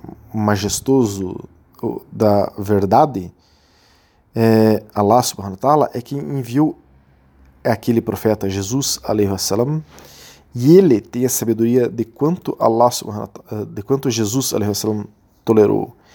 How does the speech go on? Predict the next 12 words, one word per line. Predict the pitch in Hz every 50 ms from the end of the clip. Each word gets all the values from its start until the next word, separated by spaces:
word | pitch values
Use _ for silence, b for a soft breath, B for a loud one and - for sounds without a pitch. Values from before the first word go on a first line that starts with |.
| b b b b b b -
Ele | 175 208 208 185
sabe | - - - 147 143 131
o | 113
quanto | - 131 120 120
Jesus, | 113 113 107 120 147 147 - - - - - _ -
alayhi | - 110 110 104
salam, | 101 - 127 131 135 135 123 _
tem | - 123 120 123 123 - - _ _ _ _ _ _ _ -
permissão, | - 127 120 117 107 - - 120 123 123 123 123 b b b b b b b b b b b -
é, | 110 107
para | 107 - 113 113 113
saber | 107 - - 113 110 110 117 120 110 101 101 101